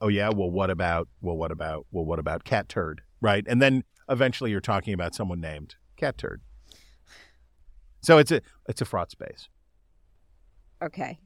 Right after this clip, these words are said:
Speaker 1: That's just gonna be, I'm just, when I'm out this summer, we'll just have a hotkey and you can
Speaker 2: Chris.
Speaker 1: press it and Colin, and it'll just say, "It's a fraught space."
Speaker 2: Oh my gosh, Chris, we have,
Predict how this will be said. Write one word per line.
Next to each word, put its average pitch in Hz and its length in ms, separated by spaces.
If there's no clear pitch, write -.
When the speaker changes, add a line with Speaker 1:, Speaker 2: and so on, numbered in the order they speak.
Speaker 1:
That's 151 160
just 180 160
gonna 156 160
be, 123 260
I'm 143 100
just, 156 160
when 117 280
I'm 143 320
out 107 280
this 101 200
summer, 92 420
we'll 104 80
just 101 160
have 117 120
a - 40
hotkey 107 720
and 98 120
you 107 100
can 107 100
Speaker 2:
Chris. - 140
Speaker 1:
press 131 220
it 117 160
and 104 120
Colin, 113 400
and 110 100
it'll 101 160
just 104 220
say, 90 320
"It's 104 160
a 101 40
fraught 95 300
space." - 200
Speaker 2:
Oh 214 40
my 202 140
gosh, 165 320
Chris, - 360
we 180 180
have, 220 260